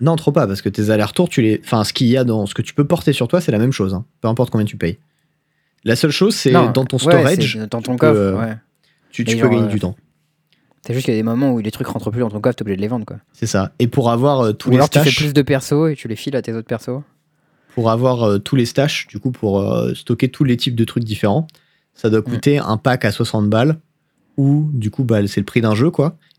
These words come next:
Speaker 1: Et en plus de ça, t'as des cosmétiques et des machins, tu vois.
Speaker 2: Ouais, non, mais ça va. Mais en plus, apparemment, ils sont vraiment fair play, genre t'as les t-shirts, t'as les machins quand tu participes au truc, euh.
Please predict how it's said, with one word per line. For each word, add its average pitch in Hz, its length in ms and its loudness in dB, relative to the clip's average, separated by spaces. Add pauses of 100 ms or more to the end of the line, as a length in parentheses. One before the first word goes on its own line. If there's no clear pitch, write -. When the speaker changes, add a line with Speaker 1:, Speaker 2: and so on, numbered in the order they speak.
Speaker 1:
Et 120 120 2
en 120 100 2
plus 117 160 -2
de 113 100 0
ça, 151 160 2
t'as 131 100 0
des 110 120 2
cosmétiques 117 520 -2
et 131 40 0
des 104 120 2
machins, 101 300 -2
tu - 120 -18
vois. - 920 -16
Speaker 2:
Ouais, 107 80 -2
non, 98 60 -8
mais 90 100 -12
ça - 100 -18
va. 107 100 -14
Mais 104 100 -6
en 131 80 -2
plus, 185 180 -4
apparemment, 123 340 0
ils 117 60 -4
sont 110 120 -12
vraiment 101 200 -6
fair - 180 -12
play, 104 180 -4
genre 104 120 -6
t'as 107 100 -8
les 101 80 -4
t-shirts, - 300 -10
t'as - 80 -8
les 98 80 -6
machins 101 300 -8
quand 113 100 -14
tu - 80 -20
participes - 380 -12
au 95 60 -8
truc, 104 340 -8
euh. 113 40 -12